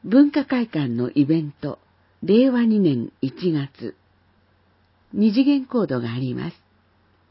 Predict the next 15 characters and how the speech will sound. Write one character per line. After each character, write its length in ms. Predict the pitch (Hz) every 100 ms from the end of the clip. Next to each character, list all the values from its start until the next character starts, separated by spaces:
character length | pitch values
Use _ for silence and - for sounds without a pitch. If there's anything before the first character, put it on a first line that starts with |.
| _ _ _ _ _ _ _ _
休 220 | 240 262
館 300 | 247 214 156 135
日、 120 | 123 _ _ _ _ _ _
一 260 | - 254 247
日 440 | 247 226 - 208 - -
水 240 | 247 262 262
曜 160 | 160
祝 300 | 135 - 214
日 180 | 190 190 -
か 140 | -
ら 220 | 170 160 -
三 220 | - 196 -
日 160 | - 233
金 400 | - 190 185 185
曜、 300 | 160 113